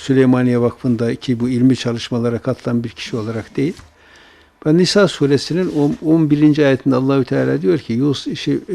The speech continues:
"Ve in kânet vâhideten felhen nısf. Yusikumullahu fi evlâdikum." Evlat nedir? Çocuklar, değil mi? Tekili nedir? Velet.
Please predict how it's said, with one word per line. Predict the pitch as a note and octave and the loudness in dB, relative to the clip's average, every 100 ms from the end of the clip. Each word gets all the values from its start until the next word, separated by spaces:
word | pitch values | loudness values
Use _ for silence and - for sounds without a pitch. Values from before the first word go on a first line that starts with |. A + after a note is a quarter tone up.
| B2+ B2+ - - - - D#3+ | -4 -4 -8 -18 -20 -6 2
"Ve | F#3 | 4
in | E3+ | 4
kânet | F3 E3 C3+ - | 4 4 2 0
vâhideten | C3 C3 C#3+ E3+ C#3+ E3 F3 - _ _ | 0 2 2 0 0 0 -2 -4 _ _
felhen | - D3 B2+ D#3+ C#3 | -2 0 2 2 2
nısf. | C3 - - - | 2 -2 -12 0
Yusikumullahu | C#3+ D3+ - G3 - D#3 D#3+ F3 | 4 4 4 0 2 0 2 2
fi | - C#3 | 2 2
evlâdikum." | C3 C3+ C3+ A#2+ A2 G#2 A2+ | 4 4 2 0 -4 -8 -4
Evlat | C3+ C3+ D3+ F#3 - | 2 6 6 4 0
nedir? | D3+ G3 - - _ | -2 -2 -6 -14 _
Çocuklar, | - C#3 C3+ - G#2+ G#2 | 0 0 0 -2 -4 -2
değil | G3 | -4
mi? | C#3+ - _ _ _ _ _ - - - | -4 -8 _ _ _ _ _ -20 -20 -20
Tekili | - C#3+ F#3 F#3 E3 | 0 2 4 2 4
nedir? | C3 F#3+ | 2 4
Velet. | C#3+ C3 G2+ - - | 6 6 2 -6 -20